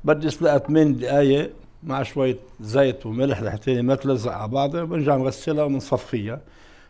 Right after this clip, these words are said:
الجرناتير هن الدجاج مسلوق، ريدس مسلوق،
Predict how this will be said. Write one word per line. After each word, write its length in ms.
الجرناتير 600
هن 160
الدجاج 380
مسلوق، 540
ريدس 440
مسلوق، 560